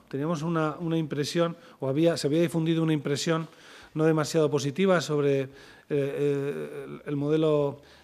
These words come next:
eh, de bilingüismo y, y no arroja demasiado ma-, malos resultados, pero efectivamente vamos a introducir muchísimas, muchísimas mejoras, a la vez que estamos, eh, evaluando el de secundaria y bachillerato. En cuanto a las matemáticas, este plan,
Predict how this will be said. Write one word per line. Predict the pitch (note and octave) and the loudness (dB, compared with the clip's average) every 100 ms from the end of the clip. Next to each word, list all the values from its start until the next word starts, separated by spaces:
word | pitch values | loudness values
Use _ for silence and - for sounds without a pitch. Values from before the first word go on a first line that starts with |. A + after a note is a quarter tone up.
| _ | _
eh, | D3+ | -2
de | C#3+ | 0
bilingüismo | D3 D3 F#3 F#3+ G3+ G3 G3 | 2 2 0 2 2 2 2
y, | D3+ D3 C#3+ - | -2 -4 -6 -10
y | C3+ | -6
no | D#3+ | -2
arroja | E3 E3 - | 0 -2 0
demasiado | D#3 C#3 C#3+ D#3 | 0 0 -2 -2
ma-, | D3+ D3+ | -2 -4
malos | D#3 C#3 D3 D3 C#3+ | -10 -10 -4 0 0
resultados, | C3+ D3 G3 E3 | 0 2 4 2
pero | - C3 | 0 -6
efectivamente | B2 D3+ C#3+ C3+ D3+ D3+ - - - - | -4 0 0 2 0 -2 -16 -20 -20 -10
vamos | C3+ C3+ B2+ | -4 -2 0
a | C3+ | -2
introducir | B2 C3 C3+ C3+ | 0 -2 -2 0
muchísimas, | C3 C3 C#3+ C3+ C3+ C3 B2+ A#2+ | -2 -2 -4 -2 -2 0 -2 -2
muchísimas | B2+ A#2+ C3+ C#3+ C3 | -6 -4 -4 -2 -2
mejoras, | B2+ E3+ C#3+ B2 - - - - | -4 -2 -2 -2 -8 -20 -20 -4
a | C#3 | 2
la | C#3 | 4
vez | D3 | 4
que | D3+ | 2
estamos, | - D3+ C#3+ | 0 0 2
eh, | D3+ C#3 | 0 0
evaluando | C3+ C#3 C#3+ D3+ | 0 2 2 2
el | C#3+ | 4
de | C#3+ D#3 | 4 4
secundaria | - C3 C3 C3+ C#3 C#3 C#3+ C#3+ - - - _ | 0 -4 0 2 2 4 2 -2 -8 -20 -20 _
y | C#3+ | 2
bachillerato. | C#3 C3 B2+ B2+ C3 C3 B2 - _ _ - - - - | 2 2 2 4 2 0 -6 -10 _ _ -20 -20 -20 -6
En | D#3+ | 2
cuanto | E3 D#3 | 4 6
a | D#3+ | 4
las | D#3+ | 4
matemáticas, | D#3+ F3 G#3 G#3+ F#3+ F3+ | 4 2 2 4 4 2
este | E3 - E3 | -2 -2 0
plan, | F#3 F#3 F#3+ | 2 2 0